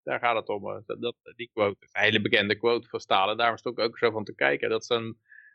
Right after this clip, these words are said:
dat ze hem, eh, censureerden. En ook,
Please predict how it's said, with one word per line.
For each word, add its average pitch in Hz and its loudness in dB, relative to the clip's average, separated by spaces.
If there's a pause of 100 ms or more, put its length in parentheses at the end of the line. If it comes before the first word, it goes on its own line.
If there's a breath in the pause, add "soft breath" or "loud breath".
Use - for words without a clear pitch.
dat 120 0
ze 127 0
hem, 113 -2
eh, 113 0 (240)
censureerden. 120 2 (480)
En 135 4
ook, 156 2